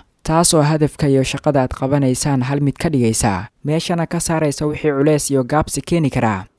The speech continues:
Waa inaad u ixsaan fasho isla markaana aad tusto tacaamulka wanaagsan, iyo inaad shucuurkiisa ilaaliso, aadna u ammaanto arrin isagu mid liita u arko balse ah mid wanaagsan, taas oo farxad gelinaysa walaalkaaga muslimka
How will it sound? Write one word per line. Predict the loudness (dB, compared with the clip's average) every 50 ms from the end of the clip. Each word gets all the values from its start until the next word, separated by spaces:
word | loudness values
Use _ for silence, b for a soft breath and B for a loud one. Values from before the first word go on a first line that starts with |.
| -8
Waa | -4 -2 -2
inaad | 0 0 0 0 0
u | -2
ixsaan | -4 -6 -6 -8 -6 -4 -4 -4
fasho | -4 -6 -6 -4 -4
isla | -4 -4 -4 -4 -2
markaana | -2 -2 -2 -2 -2 -4 -2 -2 0 0 -2
aad | -2
tusto | -4 -6 -10 -8 -8 -6
tacaamulka | -2 -2 -2 0 -2 -2 -2 -4 -2 0 2
wanaagsan, | 2 2 2 0 -2 -2 -2 -2 -4 -4 -6 -10 -14 _ _ -4
iyo | 0 0 2
inaad | 2 2 2 0 0
shucuurkiisa | 0 -2 0 2 4 4 4 2 0 0 0 2 2 2
ilaaliso, | 2 2 2 2 2 2 2 2 2 2 2 0 -4 -10 -16 _ _ -4
aadna | -2 -2 -2 0 0 0 0
u | 2 0
ammaanto | 0 0 0 0 0 0 0 0
arrin | 0 0 0 -2
isagu | -2 -2 -2 0 0 0 2 2
mid | 2 0 0 0
liita | 0 0 0 2 2 4 6
u | 6 6
arko | 6 4 2 -2 -4 -4 -2
balse | -2 -2 -2 0 0 2 2
ah | 2 2 0
mid | 0 0 0
wanaagsan, | 2 4 4 4 2 2 2 2 2 2 0 -2 -8 -12 _ _ _
taas | 0 2 2 2 2 2 2
oo | 2 2
farxad | 2 2 0 0 2 0 0 0 0
gelinaysa | 0 0 2 2 2 2 0 -2 -4 -4
walaalkaaga | -2 -2 0 2 2 0 0 0 -2 -2 0 0 0
muslimka | 0 0 0 0 0 0 2 2 2